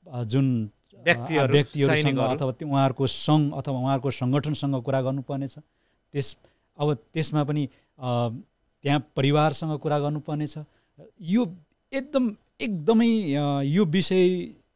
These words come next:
Speaker 1: धेरै ठुलो गम्भीर विषय हो, तर हामीले आज यो विषय, अ,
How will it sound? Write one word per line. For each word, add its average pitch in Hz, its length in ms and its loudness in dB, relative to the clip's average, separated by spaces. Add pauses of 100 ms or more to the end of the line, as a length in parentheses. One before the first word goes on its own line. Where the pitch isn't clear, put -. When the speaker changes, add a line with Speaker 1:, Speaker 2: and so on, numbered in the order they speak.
(440)
Speaker 1:
धेरै 165 220 2
ठुलो 202 300 -6
गम्भीर 143 380 0
विषय 120 260 -4
हो, 90 180 -12 (400)
तर 147 80 -4
हामीले 135 440 2 (340)
आज 131 160 -4
यो 131 180 -2
विषय, 117 420 -4 (400)
अ, 113 280 -10